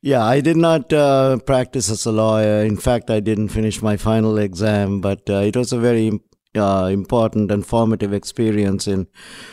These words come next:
uh, in my life. And I think, uh, there's an, a strong connection, actually, between what I'm doing now and, you know, what I did when I was in law school. So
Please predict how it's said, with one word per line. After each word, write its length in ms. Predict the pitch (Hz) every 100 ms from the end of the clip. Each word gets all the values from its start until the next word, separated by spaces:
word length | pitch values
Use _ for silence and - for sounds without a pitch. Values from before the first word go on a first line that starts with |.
| - _
uh, 360 | 104 101 98 98
in 180 | - 104
my 200 | 104 107
life. 480 | 101 95 98 - -
And 260 | 98 95
I 140 | 95 92
think, 400 | - 98 95 101
uh, 260 | 92 95
there's 340 | 90 98 92 90 -
an, 340 | 98 98 101 -
a 280 | 101 87 98
strong 360 | - - 120 107
connection, 560 | 107 107 113 - 95
actually, 500 | 95 104 - 101 98
between 340 | 95 98 95 98
what 120 | 98
I'm 200 | 98 95
doing 260 | 98 95 95
now 420 | 104 104 92 92
and, 360 | 85 92 90 -
you 100 | -
know, 140 | 92 90
what 200 | 92 92
I 120 | 92
did 200 | 101 90
when 140 | 92
I 80 | 90
was 140 | 90 87
in 140 | 87
law 140 | 95
school. 340 | 90 - 90 87
So 260 | - 80